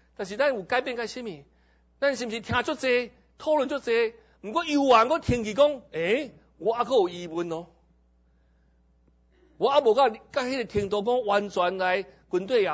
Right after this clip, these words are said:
稣哦。所以咱还阁毋是一个温度，你知毋知？我们还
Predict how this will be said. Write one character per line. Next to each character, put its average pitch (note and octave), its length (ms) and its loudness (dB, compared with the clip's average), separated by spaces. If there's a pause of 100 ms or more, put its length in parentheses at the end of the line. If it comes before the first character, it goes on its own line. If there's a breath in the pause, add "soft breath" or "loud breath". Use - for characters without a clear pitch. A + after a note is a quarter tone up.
稣 G3 160 -6
哦。 D#3+ 340 -4 (680)
所 - 220 -10
以 C4+ 40 -4
咱 C#4+ 140 4
还 D4 100 0
阁 D#4+ 140 0
毋 B3+ 140 -8
是 D#3 100 -12
一 D#3 140 -8
个 D#3+ 100 -4
温 E3 240 -10
度， C3+ 180 -6
你 E3 100 -8
知 E3+ 120 -10
毋 C3+ 80 -18
知？ B2+ 120 -16 (640)
我 - 80 -6
们 B3 140 -2
还 C#4 140 -4